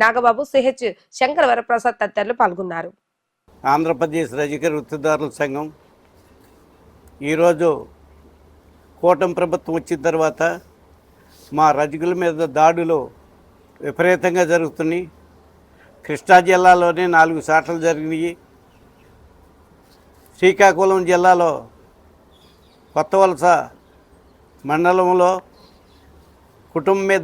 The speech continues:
Speaker 2: దాడి చేస్తే హర్షం అనేవాడు కూడా ఆమె చనిపోవటం జరిగింది. మరి ఆ పిల్లలకు కూడా దెబ్బలు తగిలి హాస్పిటల్లో ఉన్నారు.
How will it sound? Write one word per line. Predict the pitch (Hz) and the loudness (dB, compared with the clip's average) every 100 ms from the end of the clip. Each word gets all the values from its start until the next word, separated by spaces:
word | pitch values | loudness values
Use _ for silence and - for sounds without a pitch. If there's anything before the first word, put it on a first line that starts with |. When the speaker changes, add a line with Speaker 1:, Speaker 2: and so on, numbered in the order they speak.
| 160 | 4
Speaker 2:
దాడి | 170 175 165 | 4 2 -4
చేస్తే | 175 - 190 208 - _ _ _ _ _ _ - | -4 -4 -6 -6 -14 _ _ _ _ _ _ -2
హర్షం | 147 156 214 202 190 | 0 0 -2 0 0
అనేవాడు | 185 180 180 180 175 | 0 0 2 0 0
కూడా | 180 175 147 120 - _ _ - | 0 2 0 -6 -18 _ _ -4
ఆమె | 151 143 | -2 -2
చనిపోవటం | 156 156 185 180 180 143 | -4 -2 0 0 -2 -4
జరిగింది. | 147 165 180 202 196 - _ _ _ _ _ _ _ _ _ _ - | -4 -4 0 0 -2 -10 _ _ _ _ _ _ _ _ _ _ -2
మరి | 175 180 | 4 4
ఆ | 170 | 4
పిల్లలకు | 175 196 190 - | 2 0 -2 0
కూడా | 190 165 | 0 2
దెబ్బలు | 165 175 185 | 2 2 2
తగిలి | 190 180 190 175 | 2 2 4 4
హాస్పిటల్లో | 156 185 175 185 175 | 2 0 0 0 0
ఉన్నారు. | 160 180 185 | 4 2 2